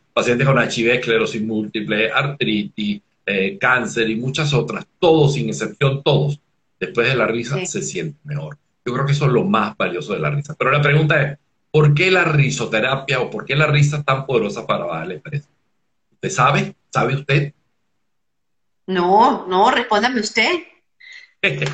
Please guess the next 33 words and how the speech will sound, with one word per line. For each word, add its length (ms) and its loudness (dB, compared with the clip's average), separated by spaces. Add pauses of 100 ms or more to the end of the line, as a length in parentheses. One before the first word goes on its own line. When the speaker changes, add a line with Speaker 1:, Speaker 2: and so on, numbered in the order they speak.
(1800)
Speaker 1:
gente 200 4
cuando 200 6
Speaker 2:
Respóndame 0 -
usted. 60 4
Speaker 1:
yo 120 4
esta 180 2
pregunta, 520 2
dice, 280 2
bueno, 280 2
porque 220 -2
leo 240 2
las 120 4
endorfinas, 640 4
porque 280 -6
te 160 -2
relajas, 460 2
Speaker 2:
Ajá. 140 -8
Speaker 1:
porque 360 -10
ves 180 2
la 120 2
vida 180 2
en 100 -2
positivo. 440 -2
Todo 240 2
eso 140 -2
es 60 -4
verdad, 340 0 (440)
pero 220 0
no 180 2
es 100 2
la 100 2
razón 360 -6
principal. 500 -6